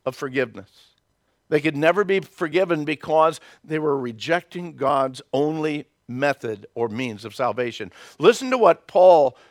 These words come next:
tells the church in Antioch. In Antioch, in Acts chapter thirteen, we read that Paul and Barnabas had gone there.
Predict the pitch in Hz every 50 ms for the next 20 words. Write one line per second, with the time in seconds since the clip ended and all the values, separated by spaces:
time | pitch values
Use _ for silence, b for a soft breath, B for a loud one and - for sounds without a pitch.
0 | b b - 175 180 180 175 165 151 - _ - 139 156 139 - - 180 175 160
1 | - - - 147 139 143 - 151 156 160 151 - - 135 127 123 123 117 - -
2 | 135 135 - 165 175 190 180 - 175 165 156 143 - B B B B B B -
3 | 170 147 147 143 123 _ - - 151 185 190 - - - - 165 165 - - 160
4 | 143 - 175 165 156 - - - 156 143 139 135 139 135 135 139 160 175 175 170
5 | 147 139 - _ - 165 170 170 170 165 147 139 127 143 147 151 151 147 143 135
6 | - 143 120 113 135 135 143 143 143 139 135 131 123